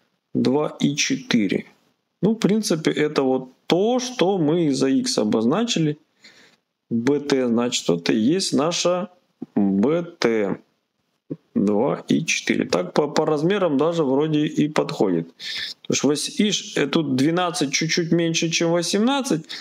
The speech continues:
а тут два и четыре как раз меньше, чем и три. Да, вроде правдоподобно.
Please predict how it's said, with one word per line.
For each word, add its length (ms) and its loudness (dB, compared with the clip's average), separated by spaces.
а 160 0
тут 320 0
два 200 2
и 120 -2
четыре 360 0
как 200 2
раз 260 0
меньше, 400 0
чем 340 0
и 40 -2
три. 260 0
Да, 220 2
вроде 360 0
правдоподобно. 1500 -2